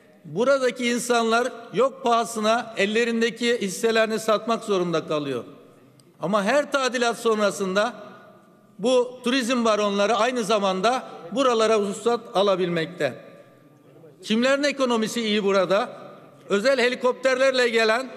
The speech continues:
bürokratların, plan tadilatlarıyla ruhsat veren bürokratların ekonomisi iyi olabilir. İçişleri Bakanlığı'nın teftiş kurulu müfettişlerince söz konusu bölgede yapılmış incelemelerde haksız kazançlar,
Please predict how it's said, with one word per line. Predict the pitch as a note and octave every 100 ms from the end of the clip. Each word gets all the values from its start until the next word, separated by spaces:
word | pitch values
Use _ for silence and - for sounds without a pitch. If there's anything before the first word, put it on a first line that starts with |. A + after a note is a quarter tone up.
| - -
bürokratların, | D#3 F#3+ A3+ A3+ A3+ A3+ A3+ G#3+ D#3+ A#2 - - - - -
plan | E3 A3+ C4
tadilatlarıyla | A#3+ A#3+ A#3 A#3 A#3+ A#3 A#3+ B3+ B3 A#3+
ruhsat | A#3+ - C4 B3
veren | B3 A#3 B3 B3 - - -
bürokratların | F3 A#3 A#3 A#3 A3+ A3+ A#3
ekonomisi | A3+ A3 A3 A3 A3 G#3+
iyi | A#3 A3+
olabilir. | A3+ A3+ A3+ F#3+ D#3 - - - - _ _ -
İçişleri | E3+ C4+ B3 C#4 B3+
Bakanlığı'nın | A#3+ A#3+ B3 A#3+ A#3 A#3+ B3 B3 - - - -
teftiş | G3+ A3 C#4+ C#4+ -
kurulu | C4 B3
müfettişlerince | A3+ A#3 A#3+ A#3+ - B3 B3 A#3
söz | A#3+ C4+ -
konusu | A#3 A3+ A#3
bölgede | A#3 A3+ A#3 A3+
yapılmış | A3+ A3+ A3+ A3+ C4+ - - - - -
incelemelerde | A3+ A3 A#3 A#3 A#3 A#3 A#3 A3 B3
haksız | - G#3+ - D4 C4+
kazançlar, | A#3+ G#3+ G#3+ G#3 A#3 B3